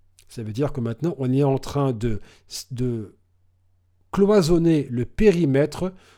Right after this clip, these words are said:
dans lequel les musulmans peuvent évoluer. Bien sûr, pour celles et ceux qui me connaissent, ces mesures-là ne sont pas destinées qu'aux musulmans. On les applique d'abord aux musulmans et ensuite on pourra les appliquer au, à d'autres. Le marketing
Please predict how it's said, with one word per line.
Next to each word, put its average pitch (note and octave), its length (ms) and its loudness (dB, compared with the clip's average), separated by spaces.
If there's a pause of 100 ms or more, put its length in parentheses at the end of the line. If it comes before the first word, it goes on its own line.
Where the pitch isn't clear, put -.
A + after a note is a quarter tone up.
(140)
dans B2 200 0
lequel D3 340 0
les C#3 140 2
musulmans B2+ 500 -2
peuvent C#3 420 -2
évoluer. A2+ 540 -6 (1040)
Bien A#2 180 -4
sûr, C#3 300 -2
pour - 160 -12
celles C3+ 160 -8
et A#2+ 60 -8
ceux C3+ 120 -8
qui B2 120 -14
me G#2+ 60 -12
connaissent, D3 500 -6
ces - 240 -6
mesures-là A#2+ 720 -4 (840)
ne C3 140 -4
sont C#3 180 -4
pas F#3 200 0
destinées D#3+ 480 -2
qu'aux A#3 420 0
musulmans. B2+ 800 -4
On B2+ 80 -4
les C#3+ 180 -2
applique D3+ 420 -4
d'abord D#3+ 640 0
aux C#3 60 -4
musulmans B2+ 720 -2
et C#3 100 0
ensuite C3 400 -4
on F#3 60 2
pourra D#3 280 -2
les C#3 160 -2
appliquer E3+ 440 -2
au, D3+ 100 -2 (140)
à C#3 100 -4
d'autres. C3+ 460 -2 (400)
Le B2 120 -2
marketing D#3 680 -2